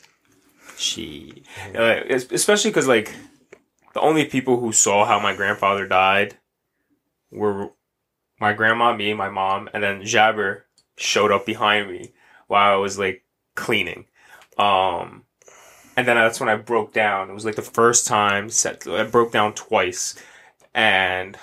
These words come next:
I remember exactly, like, how many times I broke down because I was keeping a mental checklist of how many times I broke down. And I was like, "Okay, I broke down here on the toilet while I was cleaning. I broke down downstairs once.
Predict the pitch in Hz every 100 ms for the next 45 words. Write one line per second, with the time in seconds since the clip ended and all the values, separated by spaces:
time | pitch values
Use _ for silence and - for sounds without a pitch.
0 | - 123 123 127 123 107 107 101 92 -
1 | 98 92 92 92 - - 117 113 110 107
2 | 107 107 104 104 104 104 101 107 113 -
3 | 107 107 - 120 110 98 104 107 110 101
4 | 101 - _ _ _ - 113 - 90 -
5 | - - 120 107 101 92 95 95 92 -
6 | - - 90 - - - - 110 101 101
7 | 98 98 107 - 98 95 107 104 98 117
8 | 139 135 139 139 104 104 95 98 - -
9 | 92 90 - - - 104 107 - 107 104
10 | 117 - 113 110 110 95 104 120 -